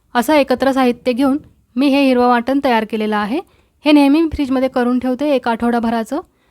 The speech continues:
घाई गडबडीमध्ये जेव्हा आपल्याला लागेल त्यावेळेस ही पेस्ट घ्यायची आणि भाजी करायची. अजिबात खराब होत नाही हे वाटण, आठवडाभर छान टिकतं आणि भाज्याही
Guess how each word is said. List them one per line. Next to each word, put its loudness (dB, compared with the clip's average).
घाई 4
गडबडीमध्ये 0
जेव्हा 0
आपल्याला -4
लागेल -2
त्यावेळेस -2
ही -4
पेस्ट -4
घ्यायची -4
आणि 0
भाजी -4
करायची. -4
अजिबात 2
खराब 2
होत 0
नाही 0
हे 0
वाटण, -2
आठवडाभर -2
छान -4
टिकतं -8
आणि 0
भाज्याही 0